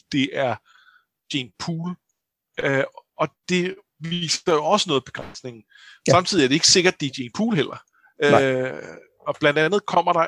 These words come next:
Speaker 1: en anden kandidat i om et par Jon-kapitler, øh, men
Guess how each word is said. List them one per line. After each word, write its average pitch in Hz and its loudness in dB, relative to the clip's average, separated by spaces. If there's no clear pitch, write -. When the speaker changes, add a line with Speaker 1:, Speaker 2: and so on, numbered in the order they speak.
Speaker 1:
en 123 -12
anden 175 -6
kandidat 139 -2
i 131 -6
om 120 -8
et 113 -20
par - -8
Jon-kapitler, 131 -8
øh, 117 -2
men 160 0